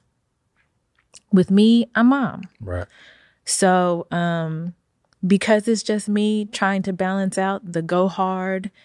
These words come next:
Speaker 1: or be mom and just be soft and emotional, it's
Speaker 2: Yeah.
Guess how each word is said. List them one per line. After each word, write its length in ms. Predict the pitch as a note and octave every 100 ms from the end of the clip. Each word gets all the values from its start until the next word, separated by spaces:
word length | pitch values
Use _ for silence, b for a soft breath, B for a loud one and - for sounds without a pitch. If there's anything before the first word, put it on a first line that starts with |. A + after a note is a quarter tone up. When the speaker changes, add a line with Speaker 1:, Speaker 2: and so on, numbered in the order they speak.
| b b _ _
Speaker 1:
or 120 | - E3+
be 220 | F3 G3
mom 340 | F#3+ F#3+ F#3+
and 120 | F#3
just 220 | F#3 F3+ -
be 120 | F#3
soft 420 | - F3+ F#3 -
and 80 | F3+
emotional, 600 | F3 F3 F3 - F#3 F3+
it's 220 | G2 F#2+
Speaker 2:
Yeah. 60 | D#3+